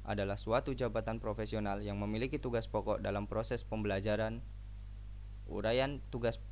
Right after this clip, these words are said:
pokok tersebut mencakup keseluruhan unsur proses pendidikan dan peserta didik. Tugas pokok tersebut hanya dapat dilaksanakan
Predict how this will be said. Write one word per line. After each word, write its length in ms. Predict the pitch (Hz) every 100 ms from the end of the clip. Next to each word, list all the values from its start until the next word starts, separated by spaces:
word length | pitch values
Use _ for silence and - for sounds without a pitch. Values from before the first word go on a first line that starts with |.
| -
pokok 240 | 110 113
tersebut 400 | 113 113 120 113
mencakup 480 | 117 107 101 104 117
keseluruhan 560 | - - 107 107 117 123
unsur 400 | 117 120 131 120
proses 480 | - 113 117 117 -
pendidikan 560 | 113 107 107 104 110
dan 160 | 104 98
peserta 400 | - 101 - 98
didik. 240 | 95 92 - - - - - - - - - - -
Tugas 240 | 131 151 -
pokok 320 | 127 113 -
tersebut 400 | 113 123 117 123 - -
hanya 160 | 104
dapat 240 | 101 110 131
dilaksanakan 800 | 113 107 - 107 107 110 120